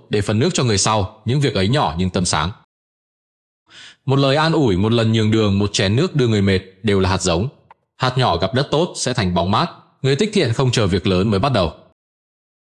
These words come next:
Lòng tốt cũng cần trí tuệ, giúp sai cách có thể làm người khác ỷ lại hoặc làm mình kiệt sức. Người có phúc biết giúp bằng lòng thiện và con mắt tỉnh để việc tốt sinh điều tốt. Đã giúp rồi cứ nhắc mãi, việc thiện sẽ biến thành gánh nợ.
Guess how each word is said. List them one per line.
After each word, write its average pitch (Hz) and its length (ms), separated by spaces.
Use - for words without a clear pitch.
Lòng 110 260
tốt 151 240
cũng 147 120
cần 117 160
trí 95 140
tuệ, 101 220
giúp 120 160
sai 120 180
cách 147 260
có 135 60
thể 135 140
làm 95 160
người 95 120
khác 165 200
ỷ 113 140
lại 90 260
hoặc 107 200
làm 101 160
mình 98 120
kiệt 98 160
sức. - 440
Người 143 180
có 147 120
phúc 220 180
biết 196 100
giúp 202 220
bằng 143 180
lòng 117 160
thiện 107 360
và 95 120
con 110 200
mắt 151 180
tỉnh 92 240
để 170 80
việc 170 240
tốt 147 120
sinh 117 220
điều 92 120
tốt. 123 420
Đã 110 100
giúp 170 200
rồi 104 220
cứ 104 80
nhắc 135 220
mãi, 127 260
việc 131 200
thiện 147 200
sẽ 139 160
biến 120 200
thành 143 140
gánh 95 180
nợ. 127 320